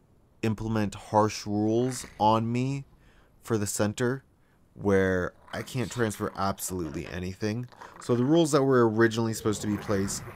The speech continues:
on the center, and if I do break them, I have to throw away cr-, one, a creature. I have to, like, throw an entire, like, set of creatures. So, like, if I break the rules at least, like, once, like, say, all right, I'm gonna bring over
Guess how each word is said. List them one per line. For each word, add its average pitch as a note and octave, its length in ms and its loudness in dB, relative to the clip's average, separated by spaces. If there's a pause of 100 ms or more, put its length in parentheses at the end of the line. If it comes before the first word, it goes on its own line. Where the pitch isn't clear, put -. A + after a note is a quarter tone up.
(140)
on F#2+ 240 -2
the F#2+ 60 -4
center, F#2+ 480 -4 (640)
and A#2+ 460 2 (100)
if A2 320 -2
I A2 200 0
do G#2+ 480 0
break A#2 460 0
them, F2+ 400 -2 (920)
I G2 80 0
have G2 220 0
to G#2+ 80 -2
throw G#2 260 4
away G2 240 4
cr-, - 220 -6
one, F#2+ 420 0
a F#2+ 80 -8
creature. A2+ 540 -2 (500)
I G2+ 80 4
have A2 140 4
to, C#3 60 4
like, A2 160 6
throw B2 240 8
an A#2 60 4
entire, A2+ 540 2
like, F#2+ 220 -2
set G2+ 300 0
of F2 40 -8
creatures. F2 400 -6
So, G2 160 -4
like, F#2+ 200 -6 (280)
if - 140 -2
I B2 80 6
break A#2 380 2
the A2+ 200 -2
rules A2 360 2
at E2 80 -8
least, A2 180 -6
like, G2+ 200 -2
once, G#2 460 2
like, F#2+ 160 -6
say, G#2 160 0
all G2 120 0
right, F#2 140 0
I'm G2+ 120 -4
gonna F#2+ 120 -4
bring G2+ 280 2
over F#2 420 0